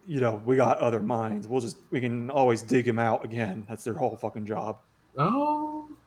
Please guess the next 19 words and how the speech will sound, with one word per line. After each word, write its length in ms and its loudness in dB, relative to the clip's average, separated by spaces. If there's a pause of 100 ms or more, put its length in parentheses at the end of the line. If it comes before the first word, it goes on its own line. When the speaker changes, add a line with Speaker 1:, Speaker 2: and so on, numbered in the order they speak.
Speaker 2:
that 320 0
is 240 -2
how 220 0
that 200 0
works. 720 -12
Speaker 1:
Yeah, 380 -6
like, 340 -8 (3250)
Speaker 2:
Hmm. 160 -8
Speaker 1:
but 220 12
anyway, 380 8
big 260 8
cinematic 600 2
battle. 520 4
There's 320 0
airships 500 6
dropping 380 4
bombs. 580 -2
Like, 300 -2
uh, 300 -2